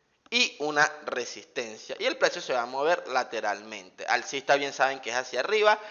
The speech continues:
bajistas, bien saben que es hacia abajo, ¿ok? Aquí nos siguen hablando un poco de lo que es el análisis técnico y acá nos hablan un poco de lo que es el análisis fundamental, que se basa en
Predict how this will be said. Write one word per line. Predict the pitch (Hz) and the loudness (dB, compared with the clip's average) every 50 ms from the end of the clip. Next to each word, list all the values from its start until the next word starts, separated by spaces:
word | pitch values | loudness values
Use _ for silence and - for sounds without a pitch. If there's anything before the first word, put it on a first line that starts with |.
| - - - - | -16 -6 2 6
bajistas, | 185 190 170 151 135 135 - - 139 135 | 8 8 8 6 2 -2 2 2 2 2
bien | 127 123 117 113 | 2 0 -6 -8
saben | 113 - 135 143 143 147 147 143 - - - - _ - | -2 2 4 4 4 4 2 -4 -10 -18 -20 -20 _ -12
que | - 107 107 107 110 | -8 -6 -6 -4 -6
es | 110 107 - - _ | -8 -10 -14 -12 _
hacia | - 110 107 - - - 98 95 | -4 -4 -4 -6 -8 -10 -10 -8
abajo, | 95 101 95 78 - - - 80 - - | -4 -4 -4 -4 -4 -6 -10 -18 -16 -16
¿ok? | - - - - 175 196 170 - - - - - _ - _ _ _ _ _ _ _ _ _ _ _ _ _ _ _ _ _ - - - - - - - | -16 -6 0 2 2 2 0 -2 -14 -20 -20 -20 _ -20 _ _ _ _ _ _ _ _ _ _ _ _ _ _ _ _ _ -20 -20 -20 -20 -14 -8 -8
Aquí | 151 147 151 | -6 -4 -2
nos | 151 160 160 | -2 -2 -2
siguen | - 175 175 165 | 0 0 4 4
hablando | 156 143 143 139 143 151 | 6 6 6 6 4 2
un | 160 151 | -2 0
poco | 156 160 156 151 160 | 0 2 2 4 2
de | 156 | 2
lo | 147 143 | 2 0
que | - 113 117 | -2 -4 -4
es | 127 | -2
el | 143 143 | 0 0
análisis | 147 143 147 139 143 - - 165 - | 0 0 -2 -4 -4 -4 -6 -8 -2
técnico | - 240 233 220 208 208 208 - 226 220 | 2 4 4 4 2 -2 -4 -2 0 2
y | 220 240 | 4 4
acá | 254 247 214 190 170 | 4 6 6 6 6
nos | 160 165 175 160 | 6 4 4 4
hablan | 131 135 139 147 147 | 4 4 4 2 -2
un | 147 151 | -4 -4
poco | - 170 165 160 175 180 | 0 0 0 2 2 2
de | 185 | 2
lo | 170 135 - | 2 0 -2
que | - 101 110 | -4 -8 -10
es | 120 - | -8 -6
el | - 120 123 - - | -4 -4 -4 -2 -2
análisis | 113 117 113 110 113 120 123 - 139 | -2 -2 -2 -4 -6 -6 -6 -8 -8
fundamental, | 143 156 151 160 170 175 180 190 190 - 180 165 156 156 - | -6 -6 -6 -6 -6 -6 -6 -4 0 4 4 4 4 2 -4
que | - 208 208 | -6 -6 -4
se | - 214 190 | -2 0 2
basa | 170 147 127 127 - - 131 127 - - - | 4 4 4 2 0 -2 -2 -2 -2 -4 -2
en | 143 156 165 170 170 | -2 -2 -2 -4 -10